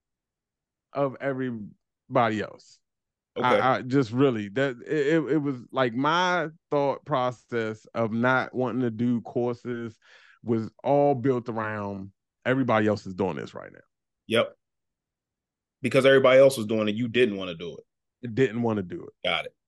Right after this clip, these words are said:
Speaker 1: I did not wanna do it. I mean, I was like, "Nah,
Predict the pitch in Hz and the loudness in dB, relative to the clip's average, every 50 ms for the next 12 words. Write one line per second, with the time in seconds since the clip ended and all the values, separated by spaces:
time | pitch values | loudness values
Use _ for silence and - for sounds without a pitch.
0 | _ _ _ _ _ _ _ - 120 104 98 110 127 107 95 92 98 117 131 127 | _ _ _ _ _ _ _ -10 -10 -10 -6 -6 -6 -6 -6 -8 -10 -10 -10 -10
1 | - _ _ _ _ _ _ - - 117 113 113 113 104 107 98 90 90 - - | -12 _ _ _ _ _ _ -14 -10 -8 -8 -8 -6 -6 -6 -6 -8 -8 -12 -10
2 | - 104 117 117 120 120 123 123 120 120 117 117 113 110 107 101 101 _ _ _ | -6 -2 -2 -2 0 0 0 0 0 -2 -2 -4 -4 -6 -8 -10 -12 _ _ _
3 | _ _ _ _ _ _ - 123 135 135 143 135 117 123 127 120 117 113 110 110 | _ _ _ _ _ _ 0 0 2 2 2 -2 -2 -2 -2 -2 -2 -2 -4 -6
4 | 101 104 107 113 123 131 135 139 143 143 139 131 127 127 | -8 -6 -4 0 2 2 4 4 4 2 2 0 -2 -4